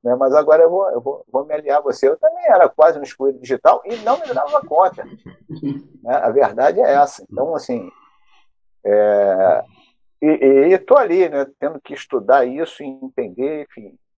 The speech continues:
E, de fato, aprendi bastante, né? Isso me obrigou, né, a sair de uma zona de conforto, né, pra,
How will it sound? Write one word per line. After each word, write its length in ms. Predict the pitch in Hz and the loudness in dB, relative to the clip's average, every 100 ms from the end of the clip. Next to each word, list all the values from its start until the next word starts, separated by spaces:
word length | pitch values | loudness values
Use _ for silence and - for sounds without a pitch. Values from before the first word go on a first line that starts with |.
| _ _ _ _ _ | _ _ _ _ _
E, 80 | 143 | -6
de 120 | 190 | -4
fato, 320 | - 139 - | 4 4 4
aprendi 320 | 240 233 185 196 | -4 -8 -10 -6
bastante, 500 | 240 - 139 135 131 | -6 -4 -6 -6 -6
né? 100 | 131 | -10
Isso 220 | - 151 | -10 -4
me 80 | 175 | -2
obrigou, 460 | 170 147 117 156 | -2 -6 0 0
né, 220 | 127 127 117 | 0 -10 -12
a 100 | 101 | -12
sair 260 | 117 120 | -10 -8
de 60 | 113 | -10
uma 180 | 117 - | -12 -10
zona 220 | 117 113 | -10 -12
de 100 | 113 | -16
conforto, 520 | 131 123 123 156 - _ _ _ _ _ _ - | -16 -14 -12 -12 -14 _ _ _ _ _ _ -8
né, 120 | 123 _ - | -8 _ -6
pra, 460 | 110 117 139 - | 2 2 2 -2